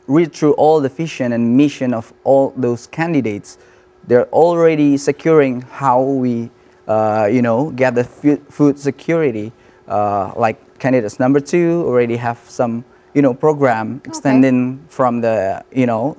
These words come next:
Speaker 1: uh, President Jokowi,
Speaker 2: Yeah.
Speaker 1: right?
Speaker 2: Yeah.
Speaker 1: And the candidate number one also talking about the food diversity, uh,
Speaker 2: Mm.
Speaker 1: because, because we, we have it, and, uh, we, we are actually need to,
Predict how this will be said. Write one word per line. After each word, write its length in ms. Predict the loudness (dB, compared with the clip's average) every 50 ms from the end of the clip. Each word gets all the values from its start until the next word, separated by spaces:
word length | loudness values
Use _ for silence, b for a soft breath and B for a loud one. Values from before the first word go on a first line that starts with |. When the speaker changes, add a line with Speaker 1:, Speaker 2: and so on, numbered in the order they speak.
| -12 -10
Speaker 1:
uh, 160 | -8 -8 -8 -8 _ _ _ _ _
President 400 | -4 -2 -2 0 0 0 0 2
Jokowi, 560 | 2 2 0 0 0 -2 -2 -2 -4 -6 -8 -12 -16
Speaker 2:
Yeah. 220 | -18 -16 -16 -18 -18 _ -10 -4
Speaker 1:
right? 320 | 0 2 2 2 0 -2 -10 -16
Speaker 2:
Yeah. 180 | -10 -4 -2 -2
Speaker 1:
And 260 | 0 0 -2 -2 -4
the 60 | -4
candidate 420 | -6 -2 -2 0 2 2 4 4 4
number 240 | 4 4 4 4 4
one 180 | 4 2 2
also 440 | 2 0 -2 -2 0 0 0 0 0 b b b b b
talking 300 | -2 -2 0 2 0 0
about 200 | 2 2 2 2
the 80 | 2 0
food 520 | 0 -2 0 2 4 4 4 2 0 0
diversity, 720 | -2 -2 -2 0 0 0 -2 -2 -2 -4 -4 -4 -4 -6 -10 _ _ _ _ _ _ -16 -14
uh, 0 |
Speaker 2:
Mm. 320 | -10 -8 -8 -8 -4 -2 0
Speaker 1:
because, 300 | 2 2 2 0 -2 -4
because 320 | -8 -6 -2 -2 -2 -2 0
we, 220 | 0 0 0 0
we 200 | 0 0 0 0
have 320 | 0 0 0 0 0 0 0
it, 160 | 0 0 0 -2 -6 -8
and, 340 | -6 -4 -2 -2 -2 -4 -6 b b b b b 0
uh, 840 | 2 4 4 4 4 4 4 4 4 4 4 4 2 2 0 -2 -4 0
we, 220 | 2 4 4 4
we 180 | 6 6 6 6
are 480 | 8 8 6 6 4 2 -2 -4 -8 -14 _ -2 0
actually 540 | 0 0 -2 -2 -2 0 2 2 4 4 4
need 180 | 2 2 2
to, 340 | 0 0 2 2 0 -2